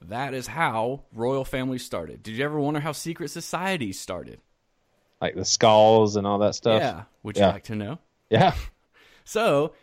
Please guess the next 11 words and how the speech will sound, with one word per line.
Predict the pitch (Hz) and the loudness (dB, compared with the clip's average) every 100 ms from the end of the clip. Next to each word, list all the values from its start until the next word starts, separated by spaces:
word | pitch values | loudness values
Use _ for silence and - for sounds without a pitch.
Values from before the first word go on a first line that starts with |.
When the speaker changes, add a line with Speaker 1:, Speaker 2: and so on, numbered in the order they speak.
| _ _ | _ _
Speaker 1:
the | 127 131 127 123 | -2 0 0 -4
seven | - - - 160 196 185 | -6 -8 -4 -2 -4 -6
sacred | - 165 175 170 | -4 -4 -6 -8
sciences, | 180 151 107 - 92 | -6 -4 -6 -8 -14
sciences | - - 131 143 107 92 82 90 104 | -14 -6 -4 -2 -4 -8 -12 -14 -10
that | 104 107 - | -6 -6 -8
these | 101 104 101 | -10 -10 -10
watchers | 101 104 113 127 117 | -8 -6 -6 -6 -8
bestowed | - 107 120 120 | -10 -8 -4 -2
on | 123 117 | -2 -2
mankind, | 120 123 - 104 76 - | -2 -4 -6 -10 -12 -20